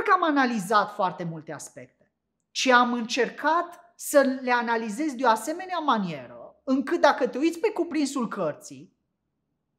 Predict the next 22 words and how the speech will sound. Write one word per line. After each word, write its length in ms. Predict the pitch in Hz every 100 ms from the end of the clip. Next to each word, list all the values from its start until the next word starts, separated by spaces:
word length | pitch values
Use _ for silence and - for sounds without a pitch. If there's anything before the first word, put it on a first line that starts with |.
| -
să 200 | - 285
poți 300 | 320 392 392
să 60 |
identifici 880 | 339 277 269 233 294 302 302 285 - 233
exact 540 | 220 208 311 311 -
problema 420 | 247 202 233 233
pe 120 | 220
care 220 | 202 190 170
o, 300 | - - 196
o 80 |
cauți 500 | - 156 131 - - _ _ _
și 200 | - 285
să 160 | 277 277
citești 480 | 269 - 349 302 - _ _ -
țintit 640 | 269 233 190 453 466 _ _ _
pe 100 | 277
respectiva 520 | 233 233 190 202 196
problemă. 460 | - 170 147 127 _ _ _
Cu 120 | 190
alte 260 | 233 359 415
cuvinte, 520 | 339 226 175 143 180
și 420 | 277 254 _